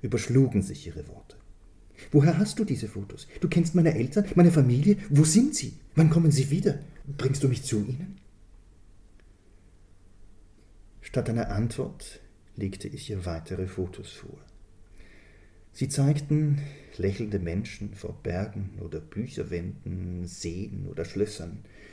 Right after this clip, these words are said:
Momentaufnahmen eines glücklichen oder einfach nur normalen Familienlebens. In kleine Papierrechtecke gezwängte Beschwörungen des Augenblicks, vergilbt, an den Rändern gezackt,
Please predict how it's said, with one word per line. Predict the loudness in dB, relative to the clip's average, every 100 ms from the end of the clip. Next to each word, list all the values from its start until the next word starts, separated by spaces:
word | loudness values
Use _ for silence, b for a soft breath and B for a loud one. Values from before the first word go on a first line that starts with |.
| B B
Momentaufnahmen | 0 2 2 2 -2 -2 0 -2 -2 -4 -4 -4
eines | -6 -6 -8
glücklichen | -4 -4 -6 -14 -14 -14 -16 B B B -10
oder | -6 -2
einfach | -2 -2 2
nur | 2
normalen | 2 0 -2 -4 -4 -4 -6
Familienlebens. | -6 -6 -4 -4 -4 -4 -4 -8 -12 -14 -18 -20 -20 -20 -20 -20 b b b b b b b -6
In | -6
kleine | -2 2 4 4 4
Papierrechtecke | -2 -8 -10 -6 -2 -2 -4 -8 -10 -12 -10 -10 -14 -12
gezwängte | -14 -12 -8 -6 -6 -10
Beschwörungen | -14 -14 -14 -12 -6 -2 -2 -4 -8 -10
des | -12 -16 -16
Augenblicks, | -14 -14 -8 -8 -8 -12 -14 -20 -20 -20 b b b -20 _ -10
vergilbt, | -6 -4 -6 -8 -18 -20 -20 -20 -20 -20 -20 -14
an | -6
den | -6
Rändern | -4 -6 -6
gezackt, | -10 -8 -4 -4 -6 -16 -20